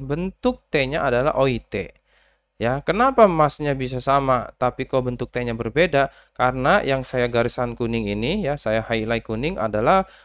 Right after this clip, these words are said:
kelompok satu, di mana nanti akan terlihat perbedaannya ketika perubahan bentuk kamus.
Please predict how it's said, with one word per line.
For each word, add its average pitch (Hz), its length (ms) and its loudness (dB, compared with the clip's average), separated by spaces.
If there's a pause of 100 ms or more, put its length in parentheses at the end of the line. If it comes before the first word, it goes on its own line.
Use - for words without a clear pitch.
(100)
kelompok 180 480 4
satu, 180 640 0 (400)
di 131 160 0
mana 160 560 2 (720)
nanti 139 400 -2
akan 135 400 -2
terlihat 139 320 0
perbedaannya 120 640 0
ketika 139 560 -2
perubahan 131 480 -2
bentuk 127 320 -2
kamus. 104 640 -4